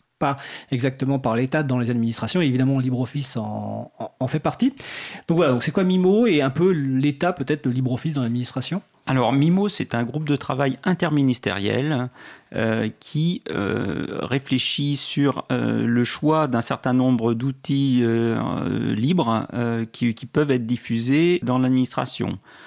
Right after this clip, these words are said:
Speaker 2: Alors la règle pour, euh, entre guillemets, être diffusé, il faut qu'il y ait un référent et, euh, si possible, au moins deux administrations qui l'utilisent d'une manière active.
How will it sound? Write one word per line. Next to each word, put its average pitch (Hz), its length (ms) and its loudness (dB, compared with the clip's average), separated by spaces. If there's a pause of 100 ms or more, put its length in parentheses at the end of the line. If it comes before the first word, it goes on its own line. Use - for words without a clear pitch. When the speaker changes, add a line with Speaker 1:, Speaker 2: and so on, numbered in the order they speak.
(120)
Speaker 2:
Alors 107 280 -2
la 120 120 0
règle 143 380 2
pour, 117 400 -6
euh, 117 340 -4
entre - 240 -6
guillemets, 120 300 0
être 110 80 -4
diffusé, 127 520 -2
il 143 100 -2
faut 151 220 0
qu'il 127 320 0
y 117 120 2
ait 113 80 0
un 110 100 0
référent 127 600 -2 (300)
et, 165 440 2
euh, 127 460 -2 (640)
si - 180 -8
possible, 131 720 0
au 139 100 2
moins 147 220 2
deux 139 240 2
administrations 139 1040 2
qui 139 200 -4
l'utilisent 131 720 0 (340)
d'une 113 140 0
manière 123 420 0
active. 98 640 -4